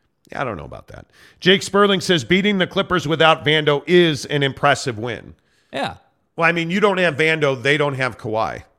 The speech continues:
Speaker 1: I mean, Paul George, look, I'm not saying it's not a good win, but what I'm saying is you, you can't, don't get too high on this. Don't get, like, if I look at the numbers in that game last night,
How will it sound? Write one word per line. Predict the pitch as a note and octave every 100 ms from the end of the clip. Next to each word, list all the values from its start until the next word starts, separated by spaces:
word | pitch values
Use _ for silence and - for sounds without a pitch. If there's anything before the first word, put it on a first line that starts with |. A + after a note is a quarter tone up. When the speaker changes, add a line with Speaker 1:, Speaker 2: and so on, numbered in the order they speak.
| _ _ _ -
Speaker 1:
I | C3
mean, | C3 A#2
Paul | D#3+ D#3+
George, | E3 D#3+ F3 D3+ A#2+ - - _
look, | - -
I'm | -
not | - F#4
saying | - F3 D3+
it's | B2 G#2+
not | D#3 -
a |
good | - D3+ A2
win, | B2+ F#3 D#2+ G2 A#2+ _ _ _ _ -
but | F#3+
what | G#3
I'm | G#3 F3
saying | - G3+ B3+ G#3
is | D#3 B2
you, | C#3+ -
you | E3
can't, | E3 - G#3+ A3 B2+
don't | G#3 A#3+
get | C4 -
too | - A#3
high | C#3 D3+ F3+ F#3
on | A2+ F#2
this. | D2+ - - - _ _ _ _ -
Don't | D#3 G#3+ A#3
get, | G#3 G3+ - - _ _ -
like, | E3 -
if | D#3+
I | F#3 C4
look | A3+ G#3+
at | G#3
the | G3
numbers | F3+ F3+ F3 D#3+
in | D#3
that | D3 C#3+
game | C3+ C3+ B2+
last | A2+ F#2+ - F#2+
night, | E2 E2+